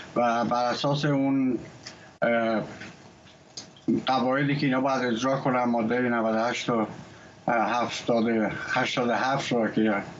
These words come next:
سازمان ملل تعیین کرده، اینا، اه، ظاهراً بر اساس اون، اه، میان بحث می‌کنن، چونه می‌زنه دستمزد رو زیاد کنن. اما، اه، مسئله فراتر از اینه، یعنی مسئلهٔ حداقل دستمزد که امسال به نظر میاد بیست درصد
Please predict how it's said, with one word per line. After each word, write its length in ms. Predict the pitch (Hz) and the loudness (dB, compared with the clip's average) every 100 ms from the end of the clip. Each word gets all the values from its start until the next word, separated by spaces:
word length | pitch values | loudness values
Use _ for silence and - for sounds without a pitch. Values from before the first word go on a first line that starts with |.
| - - | -14 -4
سازمان 480 | 123 113 113 117 | 0 2 2 2
ملل 180 | 113 131 | 2 0
تعیین 360 | 117 117 101 107 | 0 0 2 2
کرده، 340 | 117 107 120 | 2 2 2
اینا، 320 | 120 123 120 | 0 0 0
اه، 800 | 113 - - - - - 110 107 - - - - - - - - - | 0 -4 -10 -8 -6 0 2 2 -2 -8 -12 -14 -16 -16 -16 -4 0
ظاهراً 440 | 131 120 120 131 | 2 2 2 2
بر 180 | 123 113 | 2 0
اساس 340 | 110 131 123 | 0 -2 0
اون، 520 | 143 160 156 139 104 - - - - - | 0 2 2 2 0 -4 -12 -20 -20 -4
اه، 200 | 117 107 - | 0 0 2
میان 280 | 135 131 113 | 2 2 2
بحث 320 | 123 123 - | 0 0 0
می‌کنن، 300 | 120 120 117 | 0 2 0
چونه 220 | 110 117 | 2 0
می‌زنه 280 | 117 113 113 | 2 2 2
دستمزد 360 | 110 104 - 104 | 0 0 0 2
رو 120 | 101 | 2
زیاد 220 | 98 92 | 2 0
کنن. 180 | - - 160 | -2 -2 0
اما، 380 | 175 185 185 - - - - - | 2 2 0 -4 -12 -10 -10 -4
اه، 260 | 139 139 156 | 0 0 2
مسئله 540 | 151 151 147 147 147 175 | 2 2 0 0 0 0
فراتر 440 | 151 135 127 147 | 0 0 0 0
از 200 | 131 98 | 0 0
اینه، 200 | 98 95 | 0 2
یعنی 160 | 104 127 | 2 2
مسئلهٔ 720 | 123 - 120 135 139 139 127 - - - - - | 0 0 0 2 2 0 -2 -8 -18 -20 -20 -6
حداقل 840 | 127 113 123 120 127 120 113 156 135 | -2 0 0 0 0 2 2 2 2
دستمزد 480 | 123 113 139 131 | 0 0 0 0
که 140 | 139 123 | 2 2
امسال 360 | 113 - 135 | 2 2 0
به 180 | 123 - | 0 0
نظر 320 | 117 113 135 | 2 2 2
میاد 220 | 135 127 107 | 2 0 2
بیست 280 | 131 - | 0 0
درصد 360 | 120 113 - | -2 -2 0